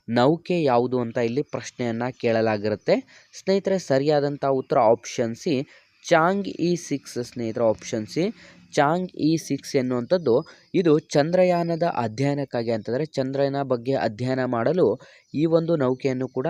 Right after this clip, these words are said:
ಚೀನಾ ದೇಶ ಕಳಿಸಿರುತ್ತದೆ. ನೆಕ್ಸ್ಟ್, ಆರನೇ ಪ್ರಶ್ನೆ ಕಡೆಗೆ ಬರೋದಾದ್ರೆ, ಇತ್ತೀಚೆಗೆ ಯಾರನ್ನು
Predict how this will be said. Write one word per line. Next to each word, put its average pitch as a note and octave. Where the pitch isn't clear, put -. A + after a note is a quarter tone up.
ಚೀನಾ D3
ದೇಶ B2+
ಕಳಿಸಿರುತ್ತದೆ. A#2
ನೆಕ್ಸ್ಟ್, -
ಆರನೇ E3+
ಪ್ರಶ್ನೆ C3+
ಕಡೆಗೆ B2
ಬರೋದಾದ್ರೆ, A#2
ಇತ್ತೀಚೆಗೆ F#3+
ಯಾರನ್ನು C#3+